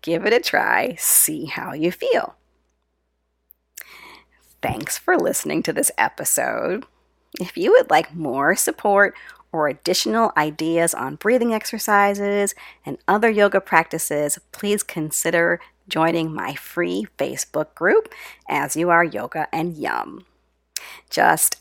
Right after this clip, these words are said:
ask to come in and I'll let you in, and I'd love to see you there. And your support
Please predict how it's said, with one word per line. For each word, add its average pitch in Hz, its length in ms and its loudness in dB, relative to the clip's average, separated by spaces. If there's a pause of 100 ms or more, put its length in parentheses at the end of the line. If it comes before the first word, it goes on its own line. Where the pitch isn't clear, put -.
ask - 400 2
to 208 80 0
come 185 280 6
in 185 340 6 (100)
and 143 460 0
I'll 120 280 2
let 104 200 -2
you 69 160 -4
in, 50 180 -2
and 107 120 2
I'd 85 160 2
love 165 200 0
to 156 80 -8
see - 180 -8
you - 180 -12
there. - 260 -10 (1500)
And - 160 2
your 554 160 4
support - 480 4